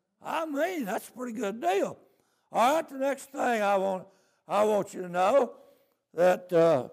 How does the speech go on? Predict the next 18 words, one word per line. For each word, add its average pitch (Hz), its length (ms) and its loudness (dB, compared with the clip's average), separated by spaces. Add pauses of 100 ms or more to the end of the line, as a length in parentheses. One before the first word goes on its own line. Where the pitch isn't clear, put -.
(720)
the 240 160 0
next, - 260 -8
uh, 190 200 2
the 156 160 -4
next, 190 360 0
uh, 151 300 -2 (2000)
promise 285 540 -2 (200)
that 185 200 4
I, 185 220 0 (140)
that 180 120 -4
I 170 80 2
want 180 320 -4
you - 80 -8
to 170 80 -6
know 233 380 2
is 175 380 -2
that, 180 440 -2
uh, 147 240 -2